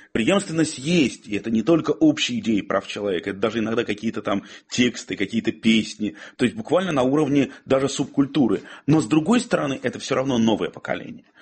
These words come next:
То есть у него, кроме старой субкультуры, есть ещё и новая культура. И в этом смысле, конечно, молодые люди пытаются мыслить не рамками национальных границ, а мыслить намного шире. И именно поэтому, может быть, есть М П Д Берлин, есть группы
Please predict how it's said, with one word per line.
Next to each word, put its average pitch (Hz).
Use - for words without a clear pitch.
То -
есть -
у 123
него, 117
кроме 127
старой 156
субкультуры, 113
есть 92
ещё -
и 101
новая 101
культура. -
И 95
в 107
этом 117
смысле, 131
конечно, 107
молодые 104
люди 113
пытаются 113
мыслить 113
не 113
рамками 101
национальных 92
границ, 90
а 104
мыслить 104
намного 101
шире. -
И 113
именно 113
поэтому, 123
может 104
быть, 95
есть 90
М 92
П 92
Д 90
Берлин, 98
есть 92
группы 95